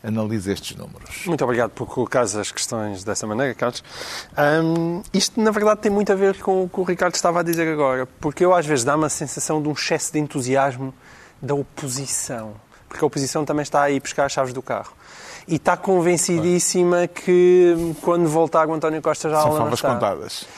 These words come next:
Speaker 2: E eu... Pff, não me parece nada que sejam favas contadas. O mérito da, do governo, especificamente neste crescimento económico,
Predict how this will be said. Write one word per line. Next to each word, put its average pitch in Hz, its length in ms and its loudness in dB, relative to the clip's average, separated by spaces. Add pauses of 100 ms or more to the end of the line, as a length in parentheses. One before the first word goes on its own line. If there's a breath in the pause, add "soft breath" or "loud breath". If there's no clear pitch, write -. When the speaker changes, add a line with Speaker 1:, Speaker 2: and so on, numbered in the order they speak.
(140)
Speaker 2:
E 147 160 2
eu... 160 320 4 (360)
Pff, - 600 -12
não 143 200 0
me 123 60 -6
parece 123 280 -4
nada 113 220 -6
que - 80 -14
sejam 113 200 -8
favas 107 300 -6
contadas. - 420 -10 (760 loud breath)
O 196 120 4
mérito 233 840 2
da, 151 560 4
do 139 220 2
governo, 117 500 2
especificamente 135 1200 0
neste 170 520 2
crescimento 143 640 0
económico, 127 840 -2